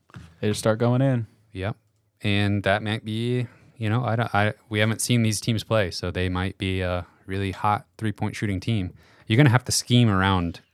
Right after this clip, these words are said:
Speaker 2: like, not getting into the paint.
Speaker 1: Yeah.
Speaker 2: But this is still high school basketball, and in the state of Missouri, we do not have a shot clock. And, you know, it's five fouls to foul out.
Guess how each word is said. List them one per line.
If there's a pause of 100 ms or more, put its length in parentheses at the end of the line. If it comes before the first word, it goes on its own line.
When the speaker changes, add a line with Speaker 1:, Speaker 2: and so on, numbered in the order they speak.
(760)
Speaker 2:
like,
not (580)
getting
into
the
paint. (180)
Speaker 1:
Yeah.
Speaker 2:
But (760)
this
is
still
high
school
basketball,
and
in
the
state
of
Missouri,
we
do
not
have
a
shot
clock. (560)
And, (180)
you
know,
it's
five
fouls
to
foul
out.